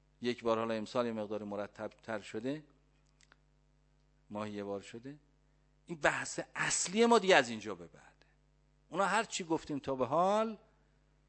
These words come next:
مقدمه بوده برای این مباحثی که از اینجا به بعد عرض می‌کنیم. خیلی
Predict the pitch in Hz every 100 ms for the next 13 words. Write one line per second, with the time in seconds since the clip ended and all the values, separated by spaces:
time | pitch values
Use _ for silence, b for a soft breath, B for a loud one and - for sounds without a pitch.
0 | _ _ 113 139 139 160 147 160 220 208
1 | 202 185 165 180 180 185 180 _ _ _
2 | _ - 131 135 127 156 - 170 180 131
3 | 117 120 123 117 143 160 117 107 95 87
4 | - 82 - - _ - - _ _ _
5 | _ _ _ _ _ _ - - 226 175
6 | 143